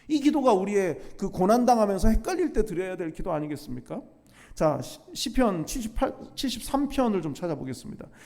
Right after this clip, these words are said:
칠십삼 편 이십팔 절입니다. 시편 칠십삼 편 이십팔 절.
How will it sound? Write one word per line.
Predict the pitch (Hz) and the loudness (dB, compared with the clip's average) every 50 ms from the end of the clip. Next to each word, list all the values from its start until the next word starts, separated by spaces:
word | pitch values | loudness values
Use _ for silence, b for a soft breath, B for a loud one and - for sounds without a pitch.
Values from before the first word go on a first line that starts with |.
| B B | B B
칠십삼 | B - 233 208 - - - 226 220 | B -10 -10 -10 -6 -2 0 2 4
편 | 220 214 214 190 160 | 6 6 6 6 4
이십팔 | 160 175 - - - - - 196 190 | -2 -6 -8 -8 -4 -4 -2 -2 -2
절입니다. | 196 180 147 127 120 - - - - - - _ _ _ _ _ _ _ _ b b b b b b | -2 -2 -4 -4 -4 -6 -8 -12 -14 -18 -20 _ _ _ _ _ _ _ _ b b b b b b
시편 | b - 208 - - - 190 180 180 180 | b -10 -6 -2 0 2 2 2 0 -2
칠십삼 | - - 214 214 - - - 214 202 196 196 | -6 -8 -8 -8 -8 -6 -4 -2 -2 0 2
편 | - 220 220 220 - - | 2 4 4 2 0 -4
이십팔 | 151 - - - - 147 123 - | -6 -8 -8 -8 -8 -8 -8 -6
절. | - 143 139 170 240 - | -6 -4 -4 -4 -4 -6